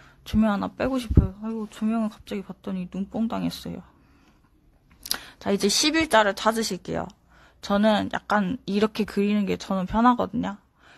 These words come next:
그래서 저는 이렇게, 이렇게, 이렇게 먼저 십일자를 먼저 그릴게요. 어, 갑자기 그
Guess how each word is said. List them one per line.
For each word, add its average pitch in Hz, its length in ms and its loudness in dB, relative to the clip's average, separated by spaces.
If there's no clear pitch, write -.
그래서 196 220 -6
저는 190 240 0
이렇게, 190 360 -4
이렇게, 185 300 -6
이렇게 185 480 -6
먼저 180 460 -4
십일자를 233 540 -4
먼저 160 240 -6
그릴게요. 170 520 -6
어, 247 120 2
갑자기 240 680 -2
그 233 280 -2